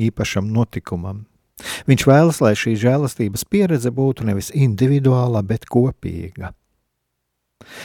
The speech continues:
Tāpat kā visa mūsu ticības dzīve. Jēzum taču sekojam kopā, un kopā kā sveceļojošā baznīca izdzīvojam liturģisko gadu,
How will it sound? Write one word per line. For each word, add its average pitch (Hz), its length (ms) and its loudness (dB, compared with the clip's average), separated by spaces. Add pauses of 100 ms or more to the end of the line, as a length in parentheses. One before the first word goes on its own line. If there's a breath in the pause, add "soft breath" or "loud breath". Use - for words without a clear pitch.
(300 loud breath)
Tāpat 147 480 2
kā 135 180 0 (140)
visa 139 400 -2
mūsu 135 440 -2
ticības 110 680 -4
dzīve. 92 520 -10 (920)
Jēzum 120 480 4
taču - 340 -4
sekojam 95 640 -4
kopā, 98 520 -4 (340)
un 98 100 -10
kopā 120 400 -4
kā 131 160 -4
sveceļojošā 110 840 0
baznīca 110 500 -2
izdzīvojam 123 540 0
liturģisko 107 600 -2
gadu, 98 360 0